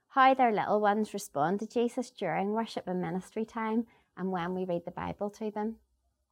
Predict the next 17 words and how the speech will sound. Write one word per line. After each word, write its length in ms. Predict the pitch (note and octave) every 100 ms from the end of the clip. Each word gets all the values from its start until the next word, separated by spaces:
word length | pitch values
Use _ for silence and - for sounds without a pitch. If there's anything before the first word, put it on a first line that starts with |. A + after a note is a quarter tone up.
| _ _ _ _ _ _ _ _ _ -
We 140 | B3
need 240 | C#4 C4+ C4
to 120 | A3
invest 800 | G3 F#3+ - F3 E3 F3+ - - _ _ -
what 240 | G3 F3
we 100 | F#3+
have 520 | F3 E3 D#3 D#3+ F3 F#3+ _ _ _
in 100 | G3
helping 680 | G3+ - G#3+ - A#3 B3 B3+ B3+ -
these 280 | F#3+ F#3+ -
kids 460 | F3 F3 E3 - _ _ _ -
run 240 | F3+ F3+
hard 580 | F#3 A#3 A3+ A#3 A#3 B3
and 140 | F#3 F3+ -
fast 400 | F#3 F#3+ - -
after 340 | F#3 - G3
Jesus. 460 | F3+ E3+ E3+ G#3+